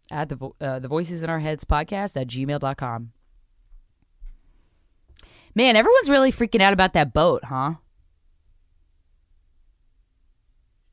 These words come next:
The boat stuck in the canal. And all, all the comics.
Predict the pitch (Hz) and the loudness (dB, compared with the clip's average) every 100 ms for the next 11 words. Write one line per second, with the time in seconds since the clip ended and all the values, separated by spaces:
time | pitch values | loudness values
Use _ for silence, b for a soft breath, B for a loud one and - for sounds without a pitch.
0 | _ _ _ - 135 117 135 143 - - | _ _ _ -10 -8 -4 -2 -2 -6 -10
1 | 139 139 131 123 143 120 120 135 _ _ | -8 -6 -6 -8 -8 -8 -10 -12 _ _
2 | _ - - - _ _ _ _ _ _ | _ -14 -14 -14 _ _ _ _ _ _
3 | _ _ - 160 156 160 - 165 160 170 | _ _ -6 0 2 2 2 2 2 2
4 | - 151 151 156 - - | -2 0 0 0 -4 -12